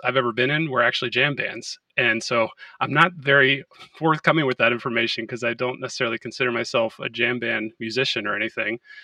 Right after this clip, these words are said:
And yeah, as Julian said, it can be dirty words, but, uh, I was in a band for a long time and we, like, we were a power trio. We, like, kind of wanted to be like a Government Mule thing, like, heavy riffs,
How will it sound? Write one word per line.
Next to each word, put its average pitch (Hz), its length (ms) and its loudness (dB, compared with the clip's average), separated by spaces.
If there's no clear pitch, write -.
And 110 240 -6
yeah, 120 160 4
as 104 120 -4
Julian 117 300 -2
said, 110 160 -2
it 107 100 -6
can 113 140 -8
be 107 240 -4
dirty 117 220 0
words, 113 380 -2
but, 110 200 2
uh, 117 220 6
I 139 100 8
was 147 120 2
in 147 80 2
a 123 40 -2
band 131 280 2
for 123 100 0
a 117 60 0
long 117 160 -2
time 127 320 2
and 107 120 -4
we, 113 140 -2
like, 107 320 -4
we 147 140 0
were 147 80 6
a 127 40 4
power 143 260 6
trio. 139 360 2
We, 135 120 0
like, 127 220 2
kind 151 260 2
of 127 220 2
wanted 123 340 4
to 123 100 -6
be 123 220 -2
like 120 200 0
a 117 40 -8
Government 117 340 -2
Mule 120 220 0
thing, 123 260 0
like, - 340 -6
heavy 131 220 2
riffs, 123 500 2